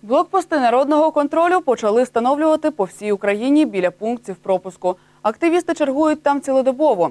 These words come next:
оглядають автомобілі, які виїжджають за кордон, шукають у салонах політиків, які можуть втікати зі своєї країни, щоб уникнути відповідальності. Один з таких постів розгорнули і на Буковині, за кількасот метрів від держкордону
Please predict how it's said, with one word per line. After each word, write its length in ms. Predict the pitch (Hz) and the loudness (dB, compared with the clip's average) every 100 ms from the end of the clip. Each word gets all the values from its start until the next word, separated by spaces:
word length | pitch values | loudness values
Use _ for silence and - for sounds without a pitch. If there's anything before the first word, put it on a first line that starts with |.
| - - | -4 -12
оглядають 520 | 185 202 277 339 302 | -4 0 2 2 0
автомобілі, 560 | 269 214 208 247 302 262 | -4 -2 -2 0 0 0
які 280 | 208 208 | -2 -4
виїжджають 600 | 185 190 190 170 240 269 180 | -4 -2 -2 0 2 2 0
за 100 | 180 | -4
кордон, 420 | 185 190 190 196 _ _ | -4 0 -2 -2 _ _
шукають 540 | - 349 294 294 320 | -8 -2 0 2 0
у 40 | 320 | -4
салонах 400 | 269 190 208 214 - | -2 0 0 -4 -6
політиків, 500 | 185 185 185 180 185 - | -6 -6 -8 -10 -10 -8
які 320 | 208 208 208 | -6 -4 -4
можуть 420 | 180 196 262 320 | -4 -2 0 -2
втікати 580 | 320 - 349 196 185 302 | -4 -8 -4 -2 -2 -2
зі 120 | 302 | -6
своєї 280 | - 180 170 | -8 -4 -4
країни, 400 | 165 170 220 294 | -4 -4 -2 -4
щоб 200 | - 185 - | -4 -6 -6
уникнути 560 | 202 185 220 240 226 | -10 -10 -12 -12 -8
відповідальності. 840 | 190 - 196 240 277 190 165 - 131 _ _ _ - | -10 -8 -8 0 0 0 -6 -10 -14 _ _ _ -4
Один 240 | 226 330 381 | 0 0 0
з 20 | |
таких 280 | 381 359 - | -2 -2 -2
постів 380 | 330 - 269 233 | -8 -2 -2 0
розгорнули 680 | 208 220 233 254 302 311 | -2 0 -2 0 0 0
і 160 | 302 240 | -2 -2
на 100 | 247 | -4
Буковині, 680 | 226 233 220 254 285 208 143 - | -4 -4 -2 0 -2 -4 -8 -10
за 200 | 185 175 | -8 -8
кількасот 520 | 170 160 175 285 330 | -8 -10 -4 -2 0
метрів 360 | 320 240 190 180 - | 0 0 -2 -12 -10
від 140 | 175 160 | -8 -2
держкордону 680 | 220 269 311 277 285 285 | -2 -2 -4 -2 -2 -2